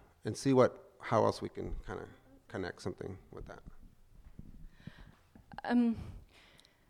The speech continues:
Speaker 2: I, I think that, that in a certain way, like, um,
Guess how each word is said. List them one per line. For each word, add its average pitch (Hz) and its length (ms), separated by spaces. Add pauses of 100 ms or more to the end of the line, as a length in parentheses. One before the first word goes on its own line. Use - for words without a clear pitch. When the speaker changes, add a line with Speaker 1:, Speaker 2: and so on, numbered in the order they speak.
(1300)
Speaker 2:
I, 240 140 (120)
I 254 120
think 320 480 (100)
that, 240 380 (260)
that 220 300 (160)
in 226 120
a 214 60
certain 247 440
way, 214 400 (100)
like, 196 320 (1200)
um, 185 560